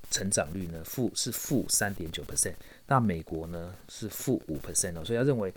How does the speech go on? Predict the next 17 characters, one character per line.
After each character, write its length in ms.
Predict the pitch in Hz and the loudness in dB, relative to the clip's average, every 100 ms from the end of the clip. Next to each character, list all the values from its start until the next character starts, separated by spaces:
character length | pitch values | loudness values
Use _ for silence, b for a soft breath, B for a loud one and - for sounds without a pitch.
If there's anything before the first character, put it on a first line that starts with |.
| B B - | B B 0
说 180 | - 135 | 4 6
美 200 | 113 85 | 4 2
国 180 | 90 | 6
要 140 | 107 104 | 8 8
复 220 | - 110 | 2 0
苏 140 | 101 | 0
的 120 | 95 82 | -2 -2
路 260 | 92 98 | -2 -2
呢， 220 | 85 82 80 | -4 -6 -8
是 140 | 101 | -10
非 220 | - 95 | -4 -2
常 180 | 92 78 73 | -2 -6 -8
的 180 | 78 - B B B - | -8 -10 B B B 0
漫 260 | 123 110 87 | 4 6 6
长 240 | - 69 | 2 -2
的 120 | - | -8
哦。 60 | 67 | -12